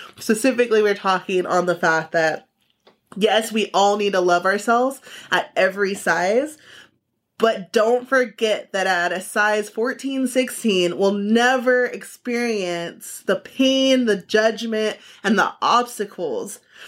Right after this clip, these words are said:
that a fat person, the size twenty-two to thirty-six and up does. And that's what we're talking about. Because there's still, it's like, yeah, we're all fat, but we don't live the right,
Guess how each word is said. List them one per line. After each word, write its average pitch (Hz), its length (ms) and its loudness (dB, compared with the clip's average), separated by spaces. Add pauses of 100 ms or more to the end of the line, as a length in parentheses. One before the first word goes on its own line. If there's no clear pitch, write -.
that 220 120 4
a 202 100 0
fat 226 440 0
person, 202 800 -2
the 196 100 0
size 202 340 0
twenty-two 285 760 0
to 254 100 4
thirty-six 269 680 -2
and 214 220 2
up - 280 -2
does. - 440 -8 (380)
And 208 120 2
that's 285 200 0
what 277 80 -2
we're 233 100 2
talking 180 420 -2
about. - 300 -14 (520)
Because 208 800 2 (240)
there's 233 220 2
still, 254 320 2
it's 233 220 2
like, 240 240 -2
yeah, 254 280 2
we're 262 220 -2
all 247 260 0
fat, 240 500 -4
but 208 160 -8
we 240 140 -2
don't 247 340 -2 (1120)
live 214 480 2
the 202 140 2
right, 196 520 -2